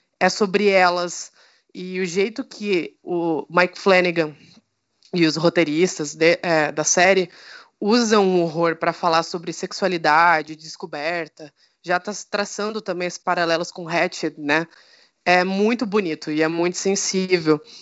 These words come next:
Uma coisa, tem muito essa coisa da, da culpabilização da sua sexualidade por um trauma, sabe? A protagonista, sem spoilers, né? A protagonista, ela passou por um trauma, você descobre isso no episódio quatro, se eu não me engano.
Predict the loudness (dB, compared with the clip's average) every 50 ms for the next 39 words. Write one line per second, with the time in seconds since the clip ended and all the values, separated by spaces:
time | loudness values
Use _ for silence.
0 | -20 -20 -14 _ 4 4 4 6 6 6 6 6 4 2 4 4 6 6 6 4
1 | 2 0 -4 -6 -6 -4 -4 -4 -4 -4 -4 -4 -6 -4 -6 -6 -4 -2 -2 0
2 | 0 0 0 2 4 4 4 4 2 0 -4 _ _ _ _ _ _ _ _ -2
3 | -2 -2 -2 -2 -10 -4 -2 -2 -2 0 -2 -2 0 0 0 0 -2 0 -2 -2
4 | -2 0 -2 -2 -4 -2 -6 -6 -4 -4 -6 -2 2 2 2 2 4 4 6 6
5 | 6 4 2 0 -4 -6 -6 _ -6 -6 -4 -2 -4 -4 -2 0 2 4 6 6
6 | 4 4 0 -4 -6 -8 -12 -20 -20 -20 -20 -10 -4 -2 -2 -2 -2 -6 -10 -10
7 | -12 _ _ _ _ _ _ -8 -6 -6 -4 -2 -2 -4 -2 -2 -4 -2 -2 -2
8 | -2 -4 -4 -6 -8 -8 -8 -8 -8 -8 -8 -8 -8 -8 -8 -8 -8 0 2 4
9 | 4 4 2 0 -2 0 -2 -2 -2 -4 -2 -2 -2 0 0 -2 -2 -2 -4 -4
10 | -2 -2 -2 -2 -2 -4 -10 -8 -6 -4 -4 -2 -2 0 2 4 4 4 4 2
11 | -2 -6 -6 -8 -10 -10 -10 -6 -6 -6 -4 -4 -8 -10 -10 -10 -10 -12 -12 -14
12 | _ -20 -20 -20 _ _ -16 -4 0 0 0 0 -4 -4 -2 -2 -2 -2 -4 -10
13 | -14 -12 -10 -8 -6 -4 -4 -2 0 0 0 0 0 -4